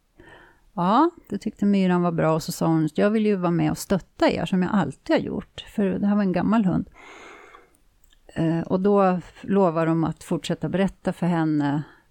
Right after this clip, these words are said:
och, eh, att ta emot stöd från henne. Och sen kissade hon inte inomhus något mer.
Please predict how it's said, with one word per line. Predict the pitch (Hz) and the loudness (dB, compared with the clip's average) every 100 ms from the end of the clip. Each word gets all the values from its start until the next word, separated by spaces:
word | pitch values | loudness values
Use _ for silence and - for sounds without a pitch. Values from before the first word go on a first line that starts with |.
| _ _ | _ _
och, | - 151 139 - _ - | -6 -6 -6 -12 _ -12
eh, | - - - - - _ _ _ - 202 - - - - | -10 -10 -12 -16 -20 _ _ _ -16 -14 -14 -16 -18 -8
att | 175 - - - | -6 -6 -12 -4
ta | 180 | -2
emot | 165 160 156 - - | 0 0 -2 -6 -8
stöd | - - 170 - - | -8 -4 -2 -2 -4
från | - - | -6 -2
henne. | 180 - - - _ _ _ _ _ _ _ | -2 -4 -8 -12 _ _ _ _ _ _ _
Och | 247 | -4
sen | - 185 175 202 220 - - | -2 0 0 0 -2 -4 -8
kissade | - 302 262 | -4 0 2
hon | 233 | 0
inte | - | 0
inomhus | 185 165 156 254 - | -2 2 2 0 0
något | 254 | -2
mer. | 175 202 | -2 -4